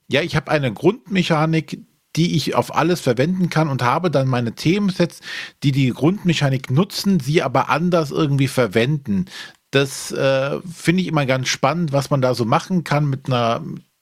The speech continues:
mit einer relativ einfachen Mechanik. Das hatte ja auch, ähm, Chip Theory Games damals schon auch bei, äh, Too Many Bones, so wie ich, äh, fand,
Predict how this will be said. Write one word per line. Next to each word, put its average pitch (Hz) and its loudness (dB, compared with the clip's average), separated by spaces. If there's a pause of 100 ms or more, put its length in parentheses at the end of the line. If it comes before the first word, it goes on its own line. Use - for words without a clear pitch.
(140)
mit 131 0
einer 123 2
relativ 139 -2
einfachen 175 0
Mechanik. 147 0 (1300)
Das 117 2
hatte 156 0
ja 151 0
auch, 139 -2
ähm, 123 -2 (520)
Chip 165 0
Theory 160 0
Games 139 0
damals 135 0
schon 131 0
auch - 0
bei, 113 2
äh, 113 2
Too - -2
Many 147 2
Bones, 170 0 (440)
so 117 -10
wie 135 2
ich, 135 -2
äh, 127 2
fand, 135 -2